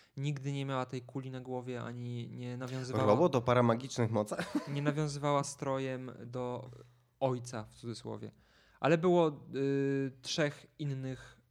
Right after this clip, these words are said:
Speaker 1: y, typów, którzy się posługiwali tym pseudonimem, znaczy dwóch innych, którzy się posługiwali tym pseudonimem, a trzeci był Misterion, który, y, miał kostium Misterio, który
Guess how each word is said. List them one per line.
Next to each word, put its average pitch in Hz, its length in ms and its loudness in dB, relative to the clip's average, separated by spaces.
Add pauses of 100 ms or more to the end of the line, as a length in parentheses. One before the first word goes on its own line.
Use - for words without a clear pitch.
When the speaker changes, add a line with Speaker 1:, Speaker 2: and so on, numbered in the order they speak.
(160)
Speaker 1:
y, 120 220 -6 (120)
typów, 131 300 -8
którzy 120 320 -12
się 120 120 -12
posługiwali 123 680 -10
tym 120 260 -10 (680)
pseudonimem, 147 680 -4 (140)
znaczy - 200 -6
dwóch 135 300 2
innych, 135 320 -8
którzy 127 160 -8
się 135 80 -14
posługiwali 135 520 -8
tym 131 180 -14 (160)
pseudonimem, 147 600 -8
a 123 60 -12
trzeci 147 360 -10
był 131 160 -8
Misterion, 131 760 -2
który, 123 440 -8 (840)
y, 120 380 -4
miał 139 320 0 (200)
kostium 147 680 -2
Misterio, 156 560 -6
który 139 320 -12